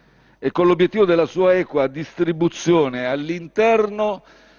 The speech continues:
ma anche all'esterno dell'Unione Europea, perché noi guardiamo anche i paesi più vulnerabili e ci siamo premurati anche che le dosi che si renderanno subito disponibili possano beneficiare anche quelle popolazioni.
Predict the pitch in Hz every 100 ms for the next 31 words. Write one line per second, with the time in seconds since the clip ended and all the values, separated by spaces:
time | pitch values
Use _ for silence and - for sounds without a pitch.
0 | _ 127 185 226 220 202 175 - 175 147
1 | 123 123 120 123 120 113 117 113 117 -
2 | 160 180 147 135 143 143 143 151 151 147
3 | 139 - 139 151 131 - 127 127 135 123
4 | 139 139 147 117 104 117 123 127 135 _
5 | _ _ _ - 127 143 147 139 135 -
6 | 160 175 170 160 135 127 107 127 117 113
7 | 104 - 120 123 - - - - - -
8 | - - _ - 139 - 139 143 139 170
9 | 151 117 123 127 104 - 139 - 143 143
10 | 143 147 135 117 156 135 131 123 - 143
11 | 120 107 127 - 135 117 - 123 117 123
12 | 120 127 139 120 113 120 127 - 120 123
13 | 113 107 110 107 - 104 90 87